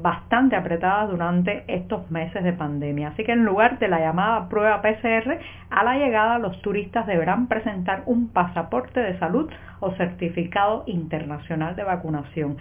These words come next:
Esto, señoras y señores, está generando reacciones encontradas. Por un lado, la gente siente que el país depende, eh, su propia economía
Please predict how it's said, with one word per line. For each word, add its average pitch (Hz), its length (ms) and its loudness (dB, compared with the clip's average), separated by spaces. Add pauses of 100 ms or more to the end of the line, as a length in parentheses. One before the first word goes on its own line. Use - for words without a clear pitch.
(260)
Esto, 277 300 0
señoras 233 340 0
y 220 60 0
señores, 220 380 0
está 190 200 -2
generando 233 680 -2 (320)
reacciones 180 720 0
encontradas. 160 840 -2
Por 170 180 -4
un 180 140 -2
lado, 254 320 2 (340)
la 170 200 -2
gente 247 580 -2 (160)
siente 220 460 0
que 339 60 0
el 214 120 2
país 196 260 4
depende, 233 1080 2
eh, 180 120 -2
su 180 120 -2
propia 214 240 0
economía 196 680 0